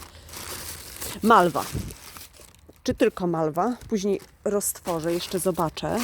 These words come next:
Malwa. O nie, coś jeszcze widzę. Super. No i sporo. Aha, i ty t-,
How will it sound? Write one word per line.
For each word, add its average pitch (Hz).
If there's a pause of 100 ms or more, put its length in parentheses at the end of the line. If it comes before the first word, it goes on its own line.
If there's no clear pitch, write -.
(600)
Malwa. 170 (100)
O 185
nie, 170
coś -
jeszcze 170
widzę. 156
Super. 151 (4000)
No 240
i 262
sporo. 214
Aha, 220
i 175
ty 208
t-, -